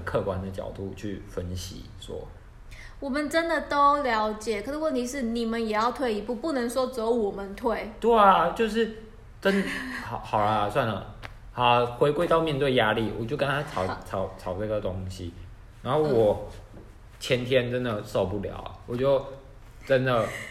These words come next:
Speaker 2: 这个是压力吗？
Speaker 1: 这，这算吧。
Speaker 2: 哦，好。
Speaker 1: 情感上面的压力啊。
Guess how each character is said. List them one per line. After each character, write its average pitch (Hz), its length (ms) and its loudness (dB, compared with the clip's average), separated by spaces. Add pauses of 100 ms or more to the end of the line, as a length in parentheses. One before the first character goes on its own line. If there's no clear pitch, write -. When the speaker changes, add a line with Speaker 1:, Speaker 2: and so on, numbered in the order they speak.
(220)
Speaker 2:
这 - 160 10
个 466 100 6
是 392 200 6
压 381 320 8
力 359 240 4
吗？ 302 420 4 (680)
Speaker 1:
这， - 60 -12 (280)
这 170 100 -6
算 156 320 -4 (280)
吧。 - 200 -8 (200)
Speaker 2:
哦， 247 520 2
好。 240 160 -4
Speaker 1:
情 233 140 4
感 113 180 6
上 123 80 0
面 120 160 -4
的 101 60 -4
压 87 220 -2
力 90 160 -6
啊。 76 180 -10